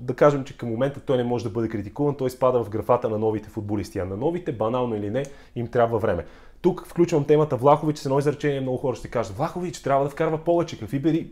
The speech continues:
пари бяха платени за него?" Ако някой мисли, че Влахович е нападател, тип взима топката от центъра и прави цялата игра и вкарва голове и навързва по седем човека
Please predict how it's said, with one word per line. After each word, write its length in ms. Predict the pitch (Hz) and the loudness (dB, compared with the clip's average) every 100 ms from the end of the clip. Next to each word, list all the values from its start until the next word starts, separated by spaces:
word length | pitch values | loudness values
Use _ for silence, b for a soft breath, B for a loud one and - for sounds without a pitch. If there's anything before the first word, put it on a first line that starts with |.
| - | 4
пари 180 | 151 | 4
бяха 220 | 151 156 151 | 4 0 -2
платени 300 | 143 151 139 | -2 -2 -2
за 120 | 139 | -2
него?" 220 | 131 120 B B B | 0 -2 B B B
Ако 280 | - - 101 | -2 0 2
някой 300 | 175 - 160 | 4 4 2
мисли, 240 | 165 135 | 0 -4
че 80 | - | -2
Влахович 480 | 120 127 - 101 101 | 4 4 4 -6 -6
е 40 | |
нападател, 520 | 104 - 123 151 147 | -4 0 2 2 0
тип 260 | 107 165 127 | -2 -2 -2
взима 300 | 101 139 123 | -2 0 0
топката 360 | 131 - 113 113 | 0 -2 -4 -6
от 140 | 113 | 2
центъра 460 | 143 135 120 110 B B - | 2 2 2 2 B B -10
и 160 | 110 | 0
прави 220 | - 147 | 6 6
цялата 420 | 147 151 135 123 120 | 6 4 4 4 0
игра 240 | 113 123 | 2 0
и 40 | |
вкарва 360 | 117 - 139 127 | 2 4 4 4
голове 600 | 101 127 131 120 120 110 B B | 2 2 4 6 6 4 B B
и 140 | 120 123 | -2 2
навързва 440 | 113 143 143 143 | 4 4 4 0
по 80 | 123 | 0
седем 260 | - 127 | 0 0
човека 340 | 113 113 110 | 2 -2 0